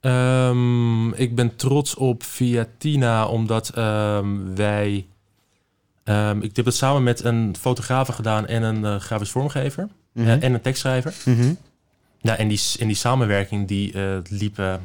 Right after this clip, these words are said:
Speaker 1: gewoon ha-, gewoon hartstikke goed.
Speaker 2: Mhm.
Speaker 1: Ehm, en het eindresultaat, eh, zeg maar, zij, eh, als je, als je, als je Tina kent, zo heet
Speaker 2: Mhm.
Speaker 1: ze, dan v-, klopt die website één op één met haar.
Speaker 2: Mhm.
Speaker 1: En dat is wel heel erg, eh,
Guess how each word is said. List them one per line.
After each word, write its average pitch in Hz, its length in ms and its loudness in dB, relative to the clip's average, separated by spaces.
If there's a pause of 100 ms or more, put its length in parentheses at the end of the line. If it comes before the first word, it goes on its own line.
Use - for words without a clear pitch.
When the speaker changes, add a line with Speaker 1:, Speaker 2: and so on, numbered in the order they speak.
Speaker 1:
gewoon 101 200 -4
ha-, 92 120 -4
gewoon - 140 -2
hartstikke 98 300 -4
goed. 123 340 -2
Speaker 2:
Mhm. 113 120 0 (400)
Speaker 1:
Ehm, 113 340 0
en 123 160 2
het 107 120 2
eindresultaat, 101 1040 -2
eh, 90 140 -14
zeg - 180 -2
maar, 104 120 0
zij, 107 520 -2
eh, - 100 -18 (260)
als 123 140 -2
je, 143 60 -2
als 131 120 0
je, 123 120 0 (100)
als - 100 -4
je 120 100 0
Tina 123 260 2
kent, 135 480 0
zo 101 60 2
heet 101 100 2 (120)
Speaker 2:
Mhm. - 40 0
Speaker 1:
ze, 143 100 0 (880)
dan 117 260 2
v-, 104 40 -6 (760)
klopt 175 320 0
die 147 240 4
website 143 500 2
één 151 200 4
op 127 100 0
één 127 140 2
met 92 120 0
haar. 82 280 -2
Speaker 2:
Mhm. 120 320 6
Speaker 1:
En 117 120 0
dat 123 100 4
is 117 60 -4
wel 117 100 4
heel 113 120 4
erg, 107 160 -4
eh, 104 220 2